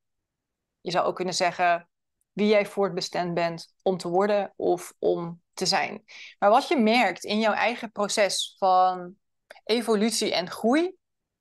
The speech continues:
is dat je eigenlijk continu ontdekt, een versie van jou ontdekt, die je eigenlijk al lang bent. Je ontmoet elke keer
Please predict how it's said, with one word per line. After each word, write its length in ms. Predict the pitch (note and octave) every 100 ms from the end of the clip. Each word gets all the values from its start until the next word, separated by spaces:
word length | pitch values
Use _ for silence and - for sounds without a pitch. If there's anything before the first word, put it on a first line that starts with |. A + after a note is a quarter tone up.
| _ _ _ _ _ -
is 160 | G#3+
dat 180 | A3+ A#3+
je 100 | A#3+
eigenlijk 760 | A3+ - A#3+ C4+ C#4+ C#4 C4+ - _
continu 880 | C#4 D4+ D4 C4+ A3 A3 A#3 C#4 - _ _ _ _ _ _ _
ontdekt, 880 | G#3 G3+ F3 F#3+ A#3 - - - - _ _ _ _ _
een 100 | F#3+
versie 400 | - C4 C#4 C#4+
van 140 | A#3 G#3
jou 240 | G3 F#3
ontdekt, 680 | F#3+ F3 G3 B3+ - - -
die 140 | F3+ G3+
je 140 | G#3+
eigenlijk 440 | G#3+ C4 B3+ A3 -
al 120 | F#3+
lang 260 | F#3 F3
bent. 420 | F3 G#3 E3 - _ _ _ _ _ _ _ _ _ _ _ _
Je 140 | F#3+ -
ontmoet 420 | A3 G#3+ C4 -
elke 340 | G#3+ C4+ C4+
keer 640 | - G#3 G3+ F#3+ F#3+ -